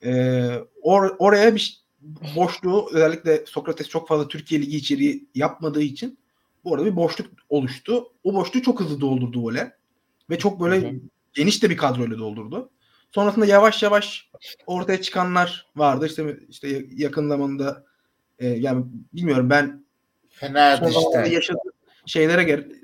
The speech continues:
Speaker 1: rağmen yine Sports Dijital'i koyarım oraya, üçüncü sıraya.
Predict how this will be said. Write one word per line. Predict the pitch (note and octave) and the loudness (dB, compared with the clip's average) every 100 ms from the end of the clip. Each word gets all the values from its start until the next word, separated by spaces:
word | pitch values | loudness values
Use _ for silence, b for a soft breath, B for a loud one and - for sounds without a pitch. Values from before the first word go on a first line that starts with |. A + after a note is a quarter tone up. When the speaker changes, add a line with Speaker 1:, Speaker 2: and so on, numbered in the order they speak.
| _ C#3 | _ 0
Speaker 1:
rağmen | C#3+ C#3 F#3 A3+ | 4 4 4 4
yine | G#3 | 2
Sports | G3+ - G3+ - | 0 2 2 2
Dijital'i | F3 C#3+ D3 C#3+ | -4 -2 0 2
koyarım | C#3 C3+ B2+ | 0 2 0
oraya, | A#2+ C3 | 0 -2
üçüncü | D3 C#3 D3 C3+ | -4 -6 -6 -6
sıraya. | C#3+ A#2+ C3 B3+ | -4 -4 -4 -6